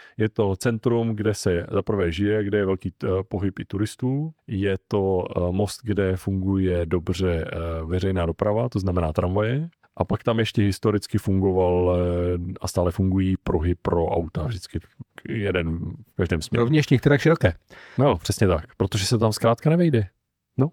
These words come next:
Speaker 1: co máme
Speaker 2: Proto,
Speaker 1: dělat?
Speaker 2: proto je tam značka, která tam
Speaker 1: Mhm.
Speaker 2: zakazuje vjezd vozidel širších než dva metry.
Speaker 1: Aha.
Speaker 2: Což ale, jak už jsme říkali posledně, tak srdcácky je většina vozidel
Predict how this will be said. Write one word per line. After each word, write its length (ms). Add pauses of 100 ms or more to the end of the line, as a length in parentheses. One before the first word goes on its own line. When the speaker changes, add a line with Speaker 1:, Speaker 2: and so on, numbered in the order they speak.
(140)
Speaker 1:
co 120
máme 120
Speaker 2:
Proto, 120
Speaker 1:
dělat? 140
Speaker 2:
proto 200
je 60
tam 160
značka, 600
která 180
tam 100
Speaker 1:
Mhm. 60
Speaker 2:
zakazuje 420
vjezd 460 (120)
vozidel 580 (560)
širších 380
než 120
dva 100
metry. 600
Speaker 1:
Aha. 160 (440)
Speaker 2:
Což 160
ale, 200
jak 120
už 80
jsme 140
říkali 300
posledně, 680 (100)
tak 180
srdcácky 600
je 60
většina 380
vozidel 520